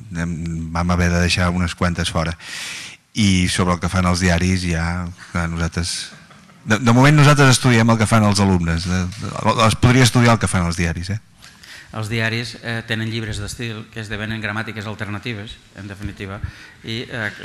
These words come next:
Speaker 2: <laughs> acaben marejant una situació que, que, que, que de per si està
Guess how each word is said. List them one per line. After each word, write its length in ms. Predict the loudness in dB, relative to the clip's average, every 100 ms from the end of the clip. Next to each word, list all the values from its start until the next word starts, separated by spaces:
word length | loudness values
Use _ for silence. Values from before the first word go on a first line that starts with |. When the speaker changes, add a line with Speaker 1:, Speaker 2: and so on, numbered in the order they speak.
| -16 -18
Speaker 2:
<laughs> 400 | -20 -16 -8 -6
acaben 320 | -4 -4 -2 -2
marejant 400 | -4 -4 -4 -4
una 100 | -6
situació 480 | -6 -8 -6 -8 -8
que, 220 | -8 -10 -12 -16 -18 -6
que, 160 | -4 -4
que, 240 | -6 -6 -6
que 120 | -6 -6
de 80 | -6
per 100 | -8
si 220 | -8 -8
està 240 | -6 -4